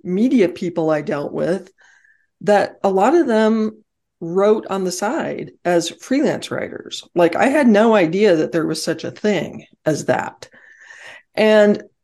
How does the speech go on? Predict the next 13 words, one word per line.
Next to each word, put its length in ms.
so 640
I 100
started 400
investigating 880
how 680
to 280
be 180
a 40
freelance 480
writer 360
starting 360
in 100
ninety-four 960